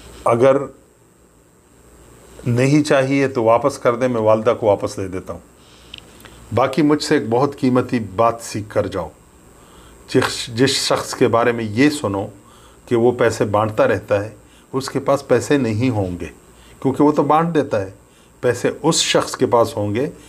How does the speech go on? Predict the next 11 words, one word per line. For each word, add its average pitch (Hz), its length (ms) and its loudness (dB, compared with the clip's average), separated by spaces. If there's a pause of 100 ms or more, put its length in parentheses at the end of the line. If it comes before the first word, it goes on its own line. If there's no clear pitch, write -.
(180)
जिसके 120 500 0
बारे 110 340 2
में 131 140 2
सुनो 120 360 -4 (420)
कि 127 80 -2
वो 117 180 2
किसी - 280 -2
को 135 160 -2
कुछ 147 240 0
नहीं 139 280 2
देता।" 95 300 -4